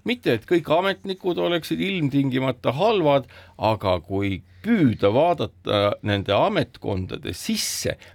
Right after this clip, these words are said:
millise tühja tähjaga seal väga suures hulgas inimesed tegelevad, siis ma arvan, et see kohutaks meid. Kui loota, siis riigikontrolör võiks selle vaate teha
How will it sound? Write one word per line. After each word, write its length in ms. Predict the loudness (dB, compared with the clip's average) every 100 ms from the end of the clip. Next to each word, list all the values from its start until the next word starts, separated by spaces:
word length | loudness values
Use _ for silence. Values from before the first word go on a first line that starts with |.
| 0
millise 560 | 4 4 4 0 -2 -4 0
tühja 460 | 2 2 0 -2
tähjaga 640 | 0 -2 -2 -4 -4 -6 -4
seal 280 | -4 -6 -2 0
väga 380 | 0 0 0 0
suures 420 | 0 0 -2 -2
hulgas 380 | -2 0 0 0
inimesed 520 | 0 0 -2 -6 -2
tegelevad, 600 | -2 0 2 2 0 -2 -18 -10
siis 240 | 0 2 4
ma 180 | 4 2
arvan, 340 | 0 -2 -4
et 100 | -8
see 120 | -4
kohutaks 500 | 0 0 -2 -10 -12
meid. 240 | -10 -10 -12 -20 -14 -8 -8 -10 _
Kui 300 | 0 2 4 0 -6 _ _ _ _ _ _ 0
loota, 600 | 4 4 0 0 0 0
siis 300 | -2 -6 -4 0
riigikontrolör 800 | 0 0 0 0 0 2 2 2
võiks 560 | 2 2 2 -4 -2
selle 280 | 2 4 4
vaate 380 | 4 0 0 -6
teha 380 | -2 2 4 2